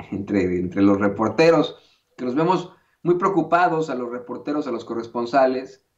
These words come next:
sobre cuestiones que son meramente empresariales y que en todo caso, eh, no afectan al común denominador. Yo le voy a ser perfectamente honesto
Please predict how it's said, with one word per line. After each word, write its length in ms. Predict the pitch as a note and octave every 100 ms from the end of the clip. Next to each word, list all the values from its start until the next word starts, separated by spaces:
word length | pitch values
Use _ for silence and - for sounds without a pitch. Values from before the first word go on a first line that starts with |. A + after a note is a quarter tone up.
| _ _
sobre 440 | - B2 A#2+ A#2+
cuestiones 380 | A#2+ A#2+ C#3+ D#3+
que 60 | D#3
son 140 | D#3+
meramente 420 | E3+ E3+ E3+ E3+
empresariales 1040 | D#3+ D3+ D3 D3 D#3 C3+ G2+ G2 - - _ _ -
y 140 | - G2
que 260 | - A2
en 100 | G#2+
todo 240 | G2+ C3+ C3+
caso, 520 | - - D#3 D3+ - _ _ -
eh, 100 | -
no 120 | C3
afectan 400 | C#3 D3 C#3 C#3+
al 100 | A#2
común 320 | A2 A#2 B2+
denominador. 840 | B2+ B2 A#2+ B2 B2 C3+ B2+ - - _ _
Yo 200 | C#3 D#3
le 120 | F3
voy 240 | E3 D3 D3+
a 100 | D3
ser 220 | D3+ -
perfectamente 680 | C#3 C#3+ - C#3 C#3 C3 C#3+
honesto 580 | C#3+ C#3+ - E3 D#3+